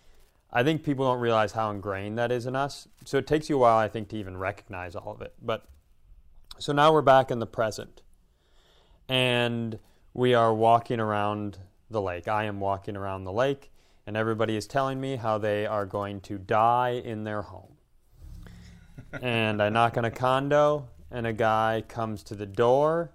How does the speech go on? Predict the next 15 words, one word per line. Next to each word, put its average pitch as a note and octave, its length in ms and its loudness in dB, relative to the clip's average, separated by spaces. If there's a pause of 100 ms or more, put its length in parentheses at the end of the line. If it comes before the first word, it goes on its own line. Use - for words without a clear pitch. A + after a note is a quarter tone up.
(640)
and G#2+ 1040 -2
he A#2 760 -8
has G#2+ 520 -4
a G2+ 220 -10
Minnesota D3+ 680 -4
Vikings G#2 640 -6
shirt F#2 340 -12
on. F#2+ 200 -16 (1160)
And A2+ 760 -4 (240)
we C3 100 -6
start G#2+ 340 -6
talking D3+ 440 4
for D3 200 -4
a C#3+ 60 -4
minute. D3 400 -6